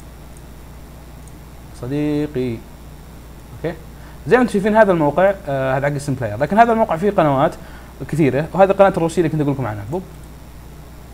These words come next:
طبعا أنت لازم تجيب، آه، أوكي. الرابط يعتمد نهايته وش الاكس-، الاكستنشن حقه، ممكن يكون ام بي ثري، ممكن ما يكون ام بي ثري.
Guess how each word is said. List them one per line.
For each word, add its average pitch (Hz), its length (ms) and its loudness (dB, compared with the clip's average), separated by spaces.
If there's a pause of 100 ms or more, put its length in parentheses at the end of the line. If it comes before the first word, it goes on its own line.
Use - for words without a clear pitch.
(1900)
طبعا 170 140 0
أنت 190 120 2
لازم 185 180 4
تجيب، 165 280 0
آه، 151 180 0 (440)
أوكي. 120 220 -6 (420)
الرابط 202 340 8 (420)
يعتمد 131 480 2
نهايته 143 360 2
وش 131 260 -4
الاكس-، 139 320 -8
الاكستنشن 165 460 0
حقه، 123 280 -2
ممكن 151 160 0
يكون 175 160 2
ام 170 80 4
بي 147 80 2
ثري، 135 260 0
ممكن 127 220 -2
ما 156 60 0
يكون 156 180 0
ام 123 60 0
بي 117 80 -4
ثري. 107 220 -10